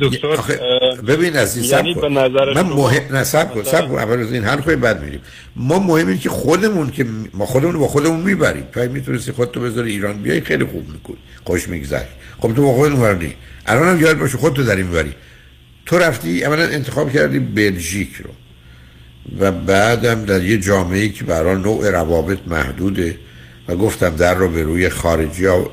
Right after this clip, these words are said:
Speaker 2: باز کردن، ولی گفتن شما کار خودتون بکنید، به کار ما هم کاری نداشته باشید. تازه حالا ما کارم داریم، می‌خوایم اونها رو هم به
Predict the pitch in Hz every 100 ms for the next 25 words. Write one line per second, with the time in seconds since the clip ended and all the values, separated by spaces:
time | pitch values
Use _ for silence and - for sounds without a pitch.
0 | 78 80 95 98 - 73 69 69 73 143
1 | 262 - 131 - 139 135 - - - -
2 | - - 123 123 123 127 135 135 131 113
3 | 113 113 107 95 101 104 92 101 82 80
4 | 65 60 71 - - - - - - 104
5 | 104 107 - 110 117 101 117 98 - -
6 | - - - - 78 87 78 76 85 82
7 | 85 - 76 71